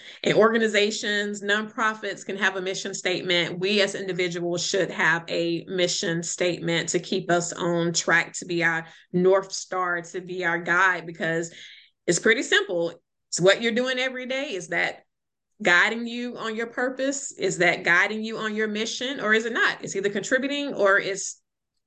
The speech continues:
subtracting. And if it's subtracting, then you need to cut that stuff off,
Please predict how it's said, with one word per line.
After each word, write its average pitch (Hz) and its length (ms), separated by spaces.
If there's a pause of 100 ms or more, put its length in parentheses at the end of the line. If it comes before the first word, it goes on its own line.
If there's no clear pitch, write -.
(500)
subtracting. 175 760
And 185 120
if 190 120
it's 190 120
subtracting, 214 640
then 170 420
you 180 100
need 165 140
to - 60
cut - 220
that - 160
stuff 170 260
off, - 340